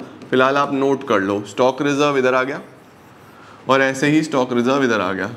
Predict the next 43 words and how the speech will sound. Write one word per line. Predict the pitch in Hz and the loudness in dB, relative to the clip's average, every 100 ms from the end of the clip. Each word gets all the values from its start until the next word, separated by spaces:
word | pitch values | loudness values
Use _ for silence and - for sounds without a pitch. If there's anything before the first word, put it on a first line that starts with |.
| - | -6
सर | 135 | 0
दोनों | 127 123 135 | 2 2 0
साइड | 156 151 | -2 0
भी | |
आएगा? | 131 104 104 | 0 0 -2
नहीं | 113 113 110 | -6 -6 -6
जान | 101 101 104 | -4 -4 -4
नहीं, | 101 110 104 - - - - - - - - | -4 -4 -4 -8 -18 -20 -18 -18 -20 -14 0
थोड़ा | 131 | 2
सा | 123 131 | 2 0
समझेंगे, | 127 120 117 113 120 120 - - - - - 110 | -2 -6 -4 0 0 0 -6 -14 -20 -20 -8 -2
but | 120 | 0
एक | 131 | 2
बार | 123 156 - | 0 0 -2
format | - 131 143 143 | -2 0 -2 -6
समझ | - 95 92 | -6 -6 -6
लो, | 92 98 - - - - | -8 -8 -14 -20 -20 -6
ठीक | 135 | 0
है। | 143 170 - - | 0 0 -6 -8
And | - 160 196 185 | 2 2 2 2
last | 160 165 196 190 | 2 4 0 -4
में | 196 208 208 | -2 -2 2
जो | 180 | 0
भी | 175 190 | 2 2
आपका | 180 180 190 | 0 0 -4
net | 180 170 170 | -2 -2 -2
profit | 165 170 165 170 | 0 0 0 -4
निकल | 156 151 147 | -4 -2 0
के | |
आएगा | 143 139 165 - | 0 0 -4 -2
final, | 151 156 156 123 104 107 - | 0 0 0 -2 -6 -12 -16
उसको | 127 - | -12 -2
आप | 139 143 | 0 0
कैपिटल | 143 120 110 117 | -4 -4 -6 -6
में | 135 | -6
ट्रांसफर | 151 131 101 - 104 | -4 -4 -4 -6 -6
कर | 98 | -4
दोगे। | 101 101 - - - - | -4 -6 -8 -14 -20 -6
This | 120 131 | -4 -2
is | 139 | 0
your | 139 160 156 | 0 0 -2
final | 135 127 139 139 | -2 -2 -4 -4
profit, | 123 110 104 85 - | -4 -4 -6 -12 -16